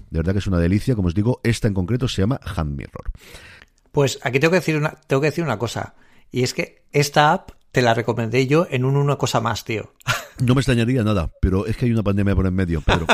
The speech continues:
Speaker 1: ya sabes tú que esto es.
Speaker 2: <laughs> La acabo de buscar en los guiones y es del veinte de abril del año pasado. Sí, sí, sí. Lo que pasa que, fíjate, esto que comentas tú de, de, de Rafa, que sí que es cierto que es un crack, además, esta aplicación la hizo en, en plena cuarentena, eh, no lo sabía, esto no lo había visto yo. Yo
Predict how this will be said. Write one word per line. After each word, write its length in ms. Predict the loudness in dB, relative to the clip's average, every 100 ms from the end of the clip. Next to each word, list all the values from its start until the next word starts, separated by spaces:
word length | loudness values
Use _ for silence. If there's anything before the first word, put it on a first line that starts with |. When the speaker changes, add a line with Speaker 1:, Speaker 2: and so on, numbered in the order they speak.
| 2
Speaker 1:
ya 120 | 0
sabes 260 | 2 2 2
tú 80 | -2
que 80 | -2
esto 240 | -4 -6 -6
es. 60 | -6 -8
Speaker 2:
<laughs> 220 | -8 -8 -6
La 80 | -2
acabo 260 | 0 2
de 60 | 2
buscar 340 | 2 0 0
en 80 | 0
los 120 | 0
guiones 440 | 2 2 2 0 -2
y 140 | 0
es 120 | 2
del 140 | 2 0
veinte 300 | 0 0 0
de 60 |
abril 360 | 2 2 0 -2
del 240 | -4 -2 0
año 200 | 0 0
pasado. 500 | 0 0 0 -4 -8
Sí, 200 | -8 -6
sí, 160 | -4 -6
sí. 160 | -6
Lo 120 | -6 -4
que 40 |
pasa 160 | -4 -4
que, 120 | -6
fíjate, 460 | -6 -4 -4 -6 -12 -18 -20 -20 -20 -8
esto 200 | -4 -2
que 60 | 2
comentas 400 | 2 2 0 2
tú 100 | 4
de, 260 | 4 2 0
de, 240 | -2 -2
de 180 | -2 -2
Rafa, 280 | -2 -2 -6
que 100 | -6
sí 100 | -6
que 60 |
es 80 | -6
cierto 220 | -4 -4
que 60 | -6
es 80 | -6
un 160 | -8
crack, 220 | -2 0 0
además, 280 | 0 -2 -4 -16 -18 -6
esta 200 | -2 0
aplicación 360 | 2 2 2
la 80 | 0
hizo 180 | 0 -2
en, 140 | -2
en 100 | -4 -2
plena 200 | -2 0
cuarentena, 520 | 0 0 0 -2 -2 -6 -20 -20 _
eh, 400 | -2 2 2 0 0
no 160 | 2
lo 60 | 2
sabía, 320 | 2 0 -2 -4
esto 160 | 0
no 40 | 2
lo 60 |
había 120 | 2 0
visto 240 | -2 -4
yo. 160 | -4 -2
Yo 180 | 2